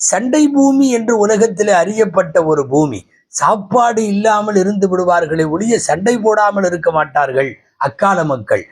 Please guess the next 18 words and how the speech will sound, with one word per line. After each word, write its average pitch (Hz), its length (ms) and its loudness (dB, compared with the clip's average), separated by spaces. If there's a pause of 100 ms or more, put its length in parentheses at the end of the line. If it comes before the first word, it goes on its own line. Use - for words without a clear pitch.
(200)
அவர்களிடையே 220 880 2
சமாதானத்தை 196 920 0 (100)
பேசி, 143 460 0 (340)
சமாதான 240 760 2
புறாவை 185 500 2 (220)
அங்கிருந்து 170 680 2 (460)
பறக்கவிட்ட 185 640 -2 (320)
பெருமைக்குரிய 226 720 0
பெருமானார் 160 640 0 (240)
முஹம்மது 196 380 -2
ஸல்லல்லாஹு 151 560 0
அலைஹி 131 300 0
வஸல்லம் 104 460 -6 (320)
அவர்களின் 202 480 0
வார்த்தைகளிலே 202 880 2
கூட 214 240 2
நாம் 156 220 -2
நிறைய 180 380 2